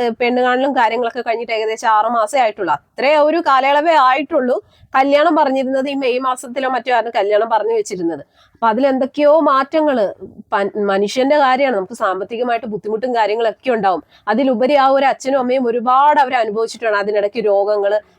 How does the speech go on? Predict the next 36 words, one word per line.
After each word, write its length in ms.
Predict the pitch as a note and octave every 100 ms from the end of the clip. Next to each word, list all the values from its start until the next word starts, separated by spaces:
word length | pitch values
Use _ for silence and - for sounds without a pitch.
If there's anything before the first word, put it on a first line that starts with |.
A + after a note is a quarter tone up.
| -
അങ്ങനെയുള്ള 340 | G#3+ A#3 B3
ഒരുപാട് 560 | A3 A3+ C4 C#4 D#4 F4
കാര്യങ്ങൾ 440 | D4+ A#3+ B3+ C#4+
അവരുടെ 200 | B3+ C#4
കുടുംബത്തിൽ 440 | D4 B3+ C4 C#4 D#4+
വന്നിട്ടുണ്ട്. 460 | C4+ D4+ D#4 C4
ഇതെല്ലാം 560 | A3 A#3+ A3+ B3+ C#4+ C#4
കണ്ടു 340 | C4+ A3+ C4 D4+
അറിഞ്ഞും 340 | C4+ C4 D4+
കൂടെ 380 | C#4 A#3+ C4 C#4+
നിൽക്കുന്ന 320 | C4+ C4 C4
മക്കൾ 420 | C4+ A3 - C4+
തന്നെയാണ് 260 | C4 C4+ B3+
ഇങ്ങനെയൊക്കെ 340 | A#3 A#3+ A#3+
ചെയ്യുന്നത്. 480 | B3 A#3 A3 G#3 G3+ _ _ -
അപ്പൊ 160 | A#3 C4+
ആ 60 |
ഒരു 220 | B3+ B3
അച്ഛനും 300 | A#3 - A#3
അമ്മയും 180 | A3 A3+
എങ്ങനെ 260 | G3 A3+ B3
സഹിക്കും? 440 | G3+ F3 F3 E3+ C4
ഒന്ന് 140 | E4
ആലോചിച്ച് 340 | C4 A#3 G#3 A3
നോക്കിയേ. 240 | F#3+ G3 _ -
അപ്പൊ 160 | C4 D#4+
അവരുടെ 320 | D4+ D#4+ E4+
ഭാഗത്ത് 380 | D#4+ C#4 C4+ C#4+
നിന്ന് 140 | C#4
അവർക്ക് 260 | B3 B3 D4+
പറയാനുള്ള 360 | C4+ A#3+ A#3 A#3+
കുറച്ച് 300 | A3+ G#3+ B3
കാര്യങ്ങൾ 520 | A3+ G#3 A3+ G#3 A3
ഇന്നലെ 360 | - A3+ B3
അവരുടെ 240 | A3+ G#3+ B3
ചാനലിൽ 420 | B3+ G#3+ G#3+